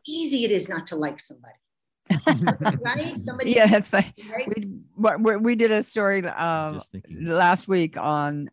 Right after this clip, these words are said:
Speaker 2: uh, the negative bias, uh, with a, with a, a doctor at Stanford. And there is a negativity bias. I mean, we are more biased toward negativity than we are to positivity,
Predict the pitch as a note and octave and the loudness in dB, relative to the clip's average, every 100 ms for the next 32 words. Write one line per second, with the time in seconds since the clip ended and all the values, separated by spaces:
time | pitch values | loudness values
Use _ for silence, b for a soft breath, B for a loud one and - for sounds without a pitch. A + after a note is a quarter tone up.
0 | - D#3+ D3+ D3+ C#3+ D3 - F#3+ F#3+ F3 | -6 -2 0 0 -4 -6 -2 -2 -2 -4
1 | D#3+ F3+ A3 F#3+ E2 - - D#3 - C#3+ | -4 -4 -2 -4 -6 -12 -14 -12 -6 -4
2 | C#3 C3+ C3+ C#3+ D3 - - C3+ B2+ - | -2 -2 -4 -6 -8 -12 -12 -6 -6 -2
3 | B2+ A#2+ A2+ C3 B2+ B2 B2 - C3 C3 | -2 -2 -4 -4 -6 -4 -6 -6 -4 -4
4 | C3 A#2 G#2 b b b b - A3 A3 | -4 -6 -8 b b b b -2 2 4
5 | C4+ A#3 B3 A3+ - G#3 G#3+ A3 A3 G3+ | 4 4 2 2 -4 -4 0 0 -2 -2
6 | A3 F#3+ F3+ F3 F3+ F3 D2+ G#2 - E3 | -4 -4 -6 -6 -6 -6 -10 -14 -10 -6
7 | E3 F3+ F3 F3+ E3+ E3 F#3+ G3 G3+ - | -6 -6 -6 -4 -4 -2 -2 0 -4 -8
8 | F3 E3 D#3+ D#3+ D#3 D3+ D3+ D3 C#3 C3 | -10 -8 -6 -4 -6 -8 -8 -6 -6 -6
9 | C3 B2+ B2+ B2+ B2+ - _ - - C3 | -6 -4 -4 -4 -6 -12 _ -16 -8 -6
10 | B2 B2 A#2 A2+ - - - D#3+ G#3 G3 | -4 -6 -8 -12 -16 -20 -6 -2 -2 -6
11 | - - - - | -12 -16 -20 -20